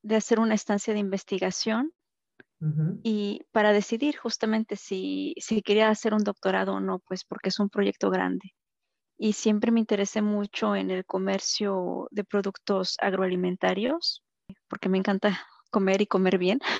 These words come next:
Speaker 1: <laughs>
Speaker 2: <laughs>
Speaker 1: Y bueno, en México tenemos esa fortuna de encontrar con amplios, eh, una ampl-, amplia oferta de, de productos agroalimentarios. Entonces,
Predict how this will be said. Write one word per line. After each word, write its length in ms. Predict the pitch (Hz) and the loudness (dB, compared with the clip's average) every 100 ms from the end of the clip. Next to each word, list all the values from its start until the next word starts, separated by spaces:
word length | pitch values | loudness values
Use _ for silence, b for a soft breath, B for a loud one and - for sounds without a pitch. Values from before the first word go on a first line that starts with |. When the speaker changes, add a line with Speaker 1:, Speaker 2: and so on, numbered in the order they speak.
| - | -6
Speaker 1:
<laughs> 260 | - 285 - | 2 2 4
Speaker 2:
<laughs> 680 | 262 185 175 165 156 160 151 | 4 6 4 2 -2 -4 2
Speaker 1:
Y 100 | 226 | 2
bueno, 440 | 208 214 202 202 - _ _ _ | 4 2 2 0 -4 _ _ _
en 220 | 220 214 | 0 2
México 600 | 214 208 220 - 202 196 - | 2 -2 -6 -2 -2 -2 -2
tenemos 320 | 214 214 214 | 0 0 -2
esa 200 | 208 202 | -4 -6
fortuna 500 | 202 190 202 190 180 | -6 -4 -2 -2 -2
de 120 | 180 _ - | -6 _ -20
encontrar 420 | - 208 202 202 - | -8 -2 0 -2 -2
con 420 | 190 190 - - _ - | -4 -2 -4 -10 _ 0
amplios, 920 | 214 214 214 208 202 - - - - | 2 4 2 0 0 0 0 0 -2
eh, 240 | - 190 190 | -8 -8 -4
una 160 | 208 214 | -2 -2
ampl-, 140 | 220 - | -2 0
amplia 340 | 226 220 202 | 0 0 -4
oferta 400 | 202 220 - - | -2 -6 -4 -8
de, 120 | 214 - | -8 -10
de 160 | 196 | -8
productos 480 | 196 185 190 - 180 | -2 -2 -2 -6 -6
agroalimentarios. 920 | 190 - 190 - 190 - - 208 - - _ _ _ | -6 -6 -6 -8 -4 -2 -2 -8 -12 -16 _ _ _
Entonces, 880 | 214 208 226 220 233 226 220 - | 4 6 6 4 4 4 2 -10